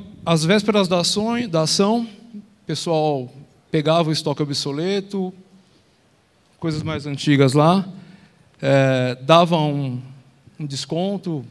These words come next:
qualquer, um desconto linear na loja inteira e subia pro ar. Isso a gente não traz valor nenhum pro, pro, pro, pro cliente, né? É,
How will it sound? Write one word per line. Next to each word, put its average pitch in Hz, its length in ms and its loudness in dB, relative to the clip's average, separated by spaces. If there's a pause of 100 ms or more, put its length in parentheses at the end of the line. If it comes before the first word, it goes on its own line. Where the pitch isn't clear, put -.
(160)
qualquer, 156 500 0
um 165 60 -6
desconto 156 340 -4
linear 143 400 0
na 139 100 -6
loja 135 280 -2
inteira 160 460 -2 (580)
e - 80 -2
subia 139 360 -2
pro 139 160 -4
ar. 110 200 -4 (1200)
Isso - 80 -8
a 165 40 -8
gente 175 100 -6
não 180 100 -2
traz 170 220 4
valor 165 260 8
nenhum 151 340 2
pro, 123 520 0
pro, 120 460 -4 (140)
pro, 113 380 -6
pro - 80 -12
cliente, 117 500 -8 (540)
né? 139 260 -8 (640)
É, 120 460 0